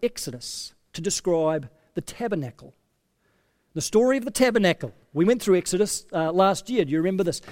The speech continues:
And the tabernacle was the dwelling place in the wilderness of God's presence among his people. The tabernacle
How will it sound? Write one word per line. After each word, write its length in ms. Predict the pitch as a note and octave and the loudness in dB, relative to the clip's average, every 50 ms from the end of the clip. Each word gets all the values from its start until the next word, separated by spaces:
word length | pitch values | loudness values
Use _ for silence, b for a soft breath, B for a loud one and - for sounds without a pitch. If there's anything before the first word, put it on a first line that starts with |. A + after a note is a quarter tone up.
| B B B | B B B
And 160 | - G3 G3 | 2 2 2
the 60 | G3 | 2
tabernacle 840 | - - - F3 B3+ B3+ C4+ B3+ B3 A#3 G#3 - - F#3 E3+ D3+ - b b b b b b b b b | 0 0 0 2 4 4 4 4 2 2 0 -2 -4 -8 -8 -8 -16 b b b b b b b b b
was 220 | F#3+ G#3 F#3+ D#3+ | 6 6 6 4
the 80 | E3+ F3 | 0 -2
dwelling 500 | D3+ E3+ F3+ G#3 A3 A3+ A#3 A#3+ A#3+ A3+ | 0 4 6 8 8 8 6 4 2 -4
place 520 | - - G3+ D#3 B2+ G#2 - - - - - | -2 -2 -2 -2 -2 -4 -8 -8 -8 -8 -6
in 80 | - F3+ | -4 -2
the 80 | F#3+ G3 | 0 4
wilderness 500 | F#3+ A3 G#3+ G#3 G3+ F3+ D3+ C3 - - | 4 4 4 4 2 0 -2 -2 -4 -6
of 140 | D#3 C3 | -8 -4
God's 320 | C3+ F#3+ F#3 F#3 F3+ D3 - | 0 2 2 2 2 0 -2
presence 460 | - - A3+ G#3 D#3+ F3 F#3 F3 - | -2 0 2 2 2 0 -2 -2 -2
among 240 | G3 F#3 F3+ F#3+ F3+ | -2 -2 0 -2 -2
his 100 | F#3 F3+ | -4 -2
people. 240 | - A#3 A#3+ - D#3+ | -2 -2 -2 -2 -2
The 100 | C#3 E3 | -2 -2
tabernacle 760 | - - A3+ D#4+ E4 F4+ D4 A3 F3 - - C#3 D3+ A3 A#3+ | 0 4 6 6 6 6 4 2 2 0 -2 -4 -6 -6 -6